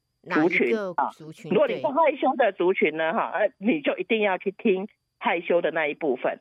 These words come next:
Speaker 1: 好，
Speaker 2: 嗯哼。
Speaker 1: 那你说，“那我的孩子就是人来疯。”好，那如果你还是没有听到我们上个月的广播呢，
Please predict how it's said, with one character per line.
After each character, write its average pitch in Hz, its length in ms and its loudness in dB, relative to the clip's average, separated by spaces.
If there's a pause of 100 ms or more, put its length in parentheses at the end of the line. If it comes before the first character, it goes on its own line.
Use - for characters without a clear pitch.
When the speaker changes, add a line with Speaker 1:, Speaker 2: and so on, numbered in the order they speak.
(300)
Speaker 1:
好， - 200 -4
Speaker 2:
嗯 220 60 -18
哼。 202 140 -16
Speaker 1:
那 285 180 2
你 170 160 -4
说 254 220 2
，“那 427 120 4
我 247 80 2
的 269 60 0
孩 214 160 0
子 247 80 -8
就 262 120 -6
是 320 80 -4
人 240 200 0
来 202 200 2
疯。” 214 300 0 (140)
好， 214 140 -2
那 349 100 0
如 320 100 -2
果 294 120 2
你 202 100 -4
还 190 120 -2
是 - 100 -4
没 262 120 4
有 202 60 4
听 254 140 0
到 240 100 4
我 185 60 0
们 170 160 -2
上 220 160 0
个 190 100 0
月 208 140 0
的 175 80 0
广 139 260 -2
播 180 180 4
呢， 180 80 -4